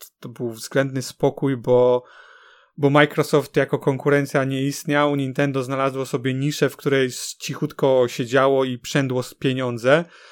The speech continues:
E, i, i, i Sony rozdawało karty w tej, w tej sferze premium, e, a w ostatnich kilku latach się to zmieniło i, <laughs> i,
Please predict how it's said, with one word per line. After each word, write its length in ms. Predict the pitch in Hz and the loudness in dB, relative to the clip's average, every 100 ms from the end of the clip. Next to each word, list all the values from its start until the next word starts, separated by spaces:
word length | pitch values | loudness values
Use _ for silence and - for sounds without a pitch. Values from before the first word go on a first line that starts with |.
| - _ _ - | -20 _ _ -4
E, 460 | 135 131 131 120 | 2 4 4 4
i, 140 | - 147 | 2 -4
i, 540 | - 170 - 143 - | -8 -12 -2 -2 -2
i 40 | 135 | -2
Sony 320 | - 143 139 | 2 4 4
rozdawało 580 | 139 131 139 135 131 127 | 2 2 0 2 2 2
karty 380 | 143 135 - | 0 0 -2
w 220 | 131 - - | -6 -10 -4
tej, 260 | 139 131 | -2 0
w 80 | 120 | -2
tej 220 | - 127 | -2 -2
sferze 480 | 120 - 139 123 127 | -2 -4 -2 0 -2
premium, 680 | 123 - 117 120 131 143 151 | -2 -2 -2 -2 -4 -6 -8
e, 460 | - 139 131 135 131 - - - _ | -8 -6 -6 -8 -10 -14 -20 -20 _
a 140 | - | -6
w 80 | 127 | -4
ostatnich 640 | 135 - 135 - 135 - - | -4 -2 -2 0 -4 -6 -10
kilku 300 | 147 139 143 | -10 -2 2
latach 380 | 139 135 139 | 2 2 -4
się 120 | - - | -4 -6
to 160 | 135 | -4
zmieniło 680 | 127 135 143 156 147 123 117 | -4 -2 0 2 2 2 0
i, 60 | - | -2
<laughs> 120 | 123 - - | -4 -4 -6
i, 360 | 170 - 147 | -6 -4 -6